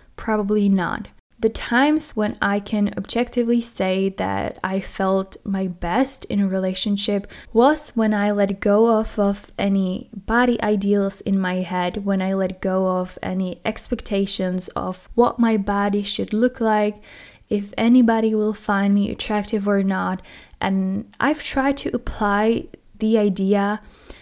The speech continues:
that if I feel good in my own skin, then it's going to be the best source of attractiveness for anyone.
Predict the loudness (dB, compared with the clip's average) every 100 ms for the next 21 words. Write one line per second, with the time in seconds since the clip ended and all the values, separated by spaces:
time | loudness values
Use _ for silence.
0 | -4 -4 0 -2 2 2 2 0 2 4
1 | 4 2 2 -2 0 0 2 2 0 -2
2 | 0 0 -2 -2 0 0 -4 -2 2 2
3 | 0 -4 -2 0 0 -2 -8 -20 -20 -8
4 | 0 2 2 0 -6 -4 0 0 0 -2
5 | -6 -8 -6 -6 -4 -2 -2 -2 -2 0
6 | -2 -4 -4 -2 0 0 0 -4 -6 -8